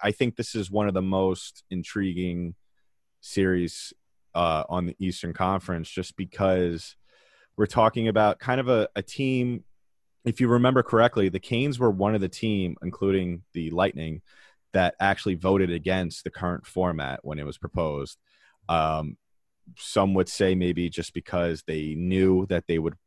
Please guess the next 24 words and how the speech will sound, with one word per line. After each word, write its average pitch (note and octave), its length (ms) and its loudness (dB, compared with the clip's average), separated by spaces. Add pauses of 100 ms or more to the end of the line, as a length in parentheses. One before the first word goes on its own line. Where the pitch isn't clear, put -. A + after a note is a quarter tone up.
(140)
be D#2 500 -6
set - 280 -2
up E2 180 0
with E2+ 280 -2
the, D#2 180 -4
the D#2 80 -6
Rangers, E2 520 -4
who, D#2+ 300 -2 (220)
it's D#2 280 -8
no F2 120 0
secret E2+ 380 -6
to - 100 -12
any F2 140 -6
hockey E2 340 -6
fan, F2 380 -8 (400)
the G2 80 -2
Rangers G2 520 4
have E2+ 200 0 (240)
owned G2+ 460 4 (420)
the G2+ 80 0
Canes G#2 540 0
this - 160 -4
entire F2+ 380 2
year, F2 480 0